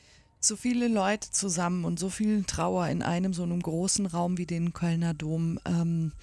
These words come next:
ist das auch schwer auszuhalten gewesen, obwohl du ja jetzt noch nicht mal verwandt, bekannt mit einem der Verstorbenen bist?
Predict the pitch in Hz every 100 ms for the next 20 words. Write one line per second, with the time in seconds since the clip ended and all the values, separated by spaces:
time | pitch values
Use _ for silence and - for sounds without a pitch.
0 | - - _ - 180 214 - - 196 -
1 | - 196 202 - 160 180 - 202 202 -
2 | 214 190 214 208 196 185 175 180 196 190
3 | 185 - 175 190 185 185 - 156 160 190
4 | 180 - 165 180 - 190 - - 180 180
5 | 175 170 170 - 170 185 196 196 - -
6 | -